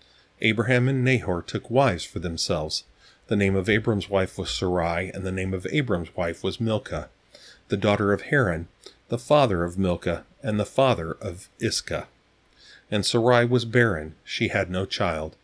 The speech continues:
And Terah took Abram his son, and Lot the son of Haran his grandson,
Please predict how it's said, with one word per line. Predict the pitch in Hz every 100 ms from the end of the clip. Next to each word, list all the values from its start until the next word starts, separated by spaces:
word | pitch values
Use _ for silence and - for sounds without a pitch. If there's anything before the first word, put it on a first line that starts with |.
| _ _ - _
And | 98 92
Terah | 120 113 107
took | 117 - -
Abram | 156 110 92
his | 87 92
son, | - 82 85 -
and | - 104 107
Lot | 120 117 -
the | 101
son | - 92
of | 92 -
Haran | 92 87 90
his | 98 -
grandson, | 95 87 87 - 85